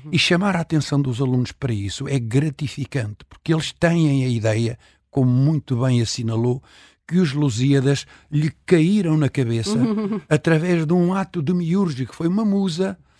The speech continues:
Speaker 2: Uhum.
Speaker 1: que pairava por cima dele e lhe infundiu os Lusíadas na cabeça. E ele fechou os olhos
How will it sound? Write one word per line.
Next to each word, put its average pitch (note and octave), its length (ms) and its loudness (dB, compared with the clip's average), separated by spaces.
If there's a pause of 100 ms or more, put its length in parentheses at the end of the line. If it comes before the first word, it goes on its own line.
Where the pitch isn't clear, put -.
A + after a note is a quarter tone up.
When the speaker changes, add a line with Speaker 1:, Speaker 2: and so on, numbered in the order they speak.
Speaker 2:
Uhum. E3+ 220 -20
Speaker 1:
que E3 580 4
pairava F#3+ 480 2
por - 140 -20
cima D3+ 260 -6
dele D#3+ 320 0 (440)
e F3+ 140 0
lhe E3+ 320 2
infundiu G3 880 2
os F3+ 200 -2
Lusíadas E3 520 -4
na D#3+ 120 -2
cabeça. C#3 420 -4
E C#3 100 0
ele D#3 120 -2
fechou - 460 -10
os F#3+ 140 -12
olhos E3 460 -4